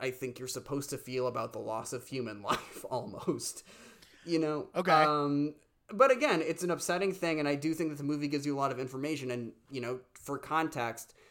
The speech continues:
Speaker 1: this is the third time I've seen that scene, technically, because I watched it, probably didn't get much farther than, um, the introduction of Hurricane Dixon the first time I watched it, and then started it again, got a little farther than that. Um,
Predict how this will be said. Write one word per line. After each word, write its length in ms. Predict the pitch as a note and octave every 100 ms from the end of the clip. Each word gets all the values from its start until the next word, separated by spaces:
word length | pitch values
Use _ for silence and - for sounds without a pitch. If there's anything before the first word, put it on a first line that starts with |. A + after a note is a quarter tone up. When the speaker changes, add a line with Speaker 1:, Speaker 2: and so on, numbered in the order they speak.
| _ _ _ _
Speaker 1:
this 160 | C#3 B2+
is 80 | C3
the 100 | C3+
third 280 | - C#3 C#3
time 220 | C3+ C3
I've 160 | B2+
seen 180 | - C#3+
that 160 | C#3+ C3+
scene, 280 | - F3+ D#3
technically, 600 | B2 A2 A2 A2 F#2+ G2
because 260 | - A2 A#2+
I 60 |
watched 420 | A2 A2 A2+ - B2+
it, 220 | A#2 A#2 _ _ _ -
probably 220 | A#2+ B2+
didn't 120 | B2+
get 120 | B2 B2
much 180 | B2
farther 420 | - B2+ A#2+ A#2+ A#2+
than, 440 | A#2 A#2 A#2 A2+ _ _ _ _ -
um, 420 | B2 A#2 A#2 A2+
the 100 | C3
introduction 440 | C3 B2+ A#2+ -
of 100 | A#2
Hurricane 440 | C3+ B2+ B2 B2 A#2+
Dixon 520 | C3 - C#3 C3 C#3 -
the 80 | B2+
first 240 | C3+ B2 C3
time 100 | B2
I 60 |
watched 400 | A#2 A#2 A#2+ -
it, 100 | C3
and 140 | A#2+ A#2+
then 240 | A#2 A2 -
started 580 | - - B2 B2 B2 A#2+
it 20 |
again, 300 | A#2+ A#2 B2
got 240 | A#2+ A2+ G#2+
a 40 |
little 200 | A2 A#2
farther 260 | - A#2 A#2
than 200 | A#2 A#2
that. 360 | A2+ A#2+ - - - - _ _
Um, 600 | - C3 C3 C3 B2+ B2